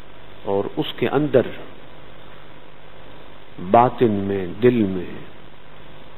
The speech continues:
نفس میں آہستہ آہستہ داخل ہوتی ہے۔ بس اوقات ایسا بھی ہوتا ہے کہ انسان کو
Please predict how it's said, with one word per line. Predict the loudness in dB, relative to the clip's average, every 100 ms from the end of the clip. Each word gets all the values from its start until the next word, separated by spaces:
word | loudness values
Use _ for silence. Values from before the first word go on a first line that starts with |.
| -10 -10 -10 -10 -10 -10 -10 -10 -4
نفس | 4 8 8 6 -2
میں | 0 0 -2 -6 -10 -10 -10 -10 -10 -8 -8 -8 -8 -8 -10 -10 -10 -10 -10 -10 -10 -10 -10 -6 4
آہستہ | 6 6 0 2 4
آہستہ | 4 4 2 2 4 4
داخل | 4 0 -2 -2
ہوتی | -2 -4 -6
ہے۔ | -6 -8 -8 -8 -8 -8 -8 -10 -10 -10 -10 -10 -10 -10 -8 -8 -10 -10 -10 -10 -10 -10 -10 -10 -10 -10 -10 -10 -10 -4 2
بس | 4 6
اوقات | 6 6 6
ایسا | 4 4 2
بھی | 4
ہوتا | 4 4 4 0
ہے | 0 -4 -4
کہ | -2 -2 -2 -6 -8 -10 -10 -10 -10 -10 -10 -2
انسان | 0 0 4 6 6 4 0
کو | 4 4 4